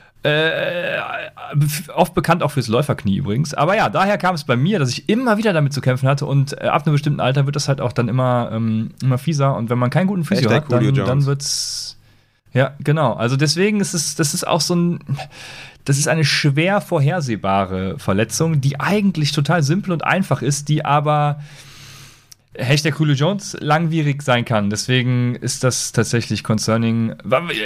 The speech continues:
Speaker 1: Jetzt ist natürlich die Frage, die alle interessiert, wie fällt der in deinem Ranking?
Speaker 2: Ja, müsste ich dann hier für Redraft auf jeden Fall nochmal anpassen, ne? Er war mein Wide Receiver zweiundzwanzig, weil der Progress einfach sehr, sehr gut war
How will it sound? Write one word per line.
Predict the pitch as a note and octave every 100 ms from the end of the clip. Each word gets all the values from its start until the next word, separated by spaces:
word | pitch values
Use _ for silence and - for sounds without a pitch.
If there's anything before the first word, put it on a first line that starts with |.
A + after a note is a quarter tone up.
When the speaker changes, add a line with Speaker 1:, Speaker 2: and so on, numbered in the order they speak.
| - -
Speaker 1:
Jetzt | C#3+ C3+ C3+
ist | C#3
natürlich | C#3+ B2+
die | -
Frage, | - A2+ C3
die | A2 F2+
alle | A2
interessiert, | G#2 - A2+ G2
wie | A#2+ G2+ C2 C#2
fällt | G2 - C3+
der | D#3+
in | D#3
deinem | D3 C#3+
Ranking? | D3+ D3 D#3+ C#3+ B2 B2
Speaker 2:
Ja, | C3 A2 A2 G#2+
müsste | A2 A#2
ich | G#2+
dann | A#2
hier | A2 A2+
für | A#2 G#2+
Redraft | G#2 C#3+ B2+ B2
auf | A2+
jeden | A#2+ A#2+
Fall | A2
nochmal | G#2+ A2 A2 G2 -
anpassen, | B2+ C#3+ C#3 C3 B2+
ne? | A2 G#2
Er | F#2
war | G#2
mein | G#2 G2+
Wide | G2 G#2
Receiver | F#2+ F#2+
zweiundzwanzig, | - G#2 G#2 - G2+ C#3 D3 -
weil | F#2+
der | F#2+
Progress | F#2+ G#2 G#2 G#2+ F#2
einfach | G2+ G2+ -
sehr, | - G#2
sehr | G#2
gut | G2+ A#2
war | G#2+